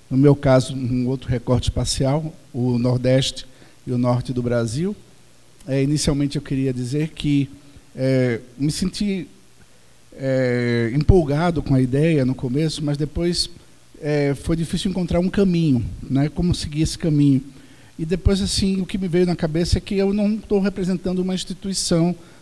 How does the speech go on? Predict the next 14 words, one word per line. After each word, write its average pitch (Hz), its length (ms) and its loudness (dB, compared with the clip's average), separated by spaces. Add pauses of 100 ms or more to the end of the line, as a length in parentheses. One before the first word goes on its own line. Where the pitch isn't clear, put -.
(100)
do 156 80 -4
ponto 156 320 -2
de 151 100 -4
vista 147 240 -4
das 143 160 -2
instituições 135 600 -2
de 143 80 -4
fomento, 151 800 4
et 123 120 -4
cetera, 143 400 0 (400)
mas 180 200 2
sim 196 420 0 (140)
tentei 185 340 2
fazer 175 580 2